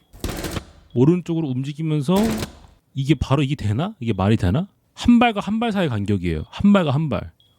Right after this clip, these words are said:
연속된 두 발로 두 명을 잡은 거예요, 지금. 아니, 아다리 맞는 유비일 수가 없어. 저도 예전에는 그런 의심을 했거든요. 아다리 맞는 유비겠지. 근데 다 핵이, 핵이더라고, 아다리 맞는 유비면은.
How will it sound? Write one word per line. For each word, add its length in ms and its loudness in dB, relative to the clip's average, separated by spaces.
연속된 400 2
두 100 -6
발로 200 0
두 120 -6
명을 140 2
잡은 220 -4
거예요, 100 -4
지금. 300 -6
아니, 180 -2
아다리 360 2
맞는 280 0
유비일 260 -2
수가 220 -8
없어. 240 -16
저도 240 2
예전에는 420 2
그런 240 0
의심을 260 -2
했거든요. 500 -6
아다리 300 2
맞는 260 -2
유비겠지. 600 -4
근데 100 -4
다 160 -2
핵이, 280 2
핵이더라고, 560 0
아다리 240 2
맞는 240 -2
유비면은. 440 -10